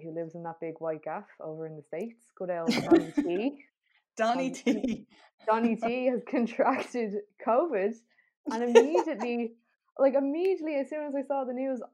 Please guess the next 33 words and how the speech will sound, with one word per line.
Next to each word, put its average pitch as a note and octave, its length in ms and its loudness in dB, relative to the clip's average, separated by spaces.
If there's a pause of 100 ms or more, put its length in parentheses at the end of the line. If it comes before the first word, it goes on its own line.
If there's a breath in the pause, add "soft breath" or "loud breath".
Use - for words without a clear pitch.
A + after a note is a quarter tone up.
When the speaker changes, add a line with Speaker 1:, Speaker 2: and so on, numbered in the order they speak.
(140)
Speaker 1:
uh, - 160 -6
like, G#3+ 120 2
as G#3 120 -2
soon B3 180 -4
as A3 60 -2
I G#3+ 100 0
saw G#3 220 2
that, E3 220 0
you F#3+ 120 0
know, D#3+ 260 -4
Donald E3 240 -6
Trump F3 220 -10
has D#3+ 160 -10
covid, F3+ 220 -2
I E3+ 100 -2
almost F#3 380 -4
immediately F#3 480 -4
saw F3 220 -4
a E3 80 -10
follow-up E3 420 -2
with, D3 140 -6 (160)
"It's D#3+ 140 -12
a E3 40 -10
hoax, G3 220 -8 (140)
it's - 80 -20
a F#3+ 40 -20
conspiracy, A3 540 -6
he G#3+ 60 -4
doesn't F#3+ 220 -8
have G3 120 -8
it F#3 80 -14
at F3 80 -8
all." G#3+ 260 -8